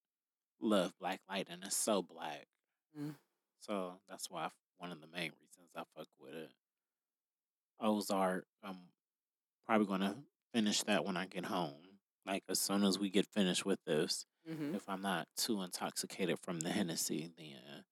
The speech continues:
Speaker 2: Hmm.
Speaker 1: I'll probably finish that tonight. Oh, did I tell you I finally finished, um, Messiah?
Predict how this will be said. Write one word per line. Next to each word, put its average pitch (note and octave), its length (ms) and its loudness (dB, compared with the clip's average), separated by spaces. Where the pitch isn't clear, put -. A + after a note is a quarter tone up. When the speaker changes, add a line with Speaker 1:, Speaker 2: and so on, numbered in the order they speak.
Speaker 2:
Hmm. C#4 80 6
Speaker 1:
I'll F#2 240 0
probably F#2+ 280 2
finish F2+ 300 0
that - 260 -2
tonight. D#2+ 440 -6
Oh, D3+ 200 12
did E3 120 12
I E3+ 80 12
tell F#3+ 160 10
you F#3 80 12
I F3+ 40 12
finally F3+ 340 10
finished, E3+ 340 8
um, D#3 1200 10
Messiah? A#3 880 12